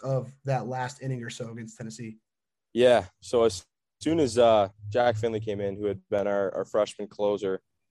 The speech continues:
Speaker 2: um, he kinda developed as a closing s-, uh, spot in the postseason. But as soon as he came in, I mean,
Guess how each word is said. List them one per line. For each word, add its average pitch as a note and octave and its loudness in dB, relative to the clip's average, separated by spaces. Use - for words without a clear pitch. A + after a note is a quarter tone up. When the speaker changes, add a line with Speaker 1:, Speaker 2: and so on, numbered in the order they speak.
Speaker 2:
um, F#2+ -2
he F#2+ -14
kinda A2+ 2
developed G2+ 2
as F#2+ -16
a F#2+ -12
closing G2 -6
s-, - -14
uh, F#2+ 0
spot - 2
in G2 -8
the G2+ -8
postseason. G2+ -6
But G#3 -2
as G2 -2
soon D3 -2
as C3+ 0
he A#2+ -4
came A2 -2
in, G#2 0
I G2+ 0
mean, G2+ -6